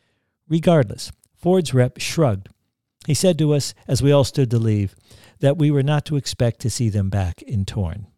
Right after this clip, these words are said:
Outside, in the parking lot, Jeff Welch looked up at the eastern face of Torn Mountain. The noon sun offered a unique full-face view of the granite outcrop.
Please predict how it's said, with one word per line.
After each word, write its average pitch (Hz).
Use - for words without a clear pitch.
Outside, 117
in 156
the 165
parking 113
lot, 101
Jeff 151
Welch 123
looked 135
up 113
at 107
the 113
eastern 139
face 113
of 101
Torn 101
Mountain. 80
The 139
noon 165
sun 113
offered 139
a 127
unique 151
full-face 165
view 127
of 95
the 110
granite 107
outcrop. -